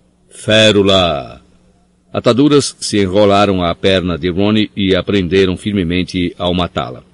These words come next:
Depois, o professor ajudou o garoto a se levantar.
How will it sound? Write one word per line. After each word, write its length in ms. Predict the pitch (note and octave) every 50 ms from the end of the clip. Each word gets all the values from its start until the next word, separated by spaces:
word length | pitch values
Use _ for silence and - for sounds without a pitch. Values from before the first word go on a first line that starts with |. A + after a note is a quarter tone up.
| _ _ _ _ _ _ _ _ _ _ _ _ _ _ _ _ _ _ _ _ _ _ _ _ _ _ _ _ _
Depois, 400 | - A#2 - - C#3 C#3 - - -
o 100 | B2 A2+
professor 440 | - A#2 A2+ - C3 - - B2 B2
ajudou 300 | G2 G2+ F2+ F2 F#2 F2+
o 40 |
garoto 320 | E2+ F#2 F#2 G2+ G#2 - G#2
a 40 | F#2+
se 100 | - G2+
levantar. 480 | F2+ F2+ F#2 F2 D2+ - - - -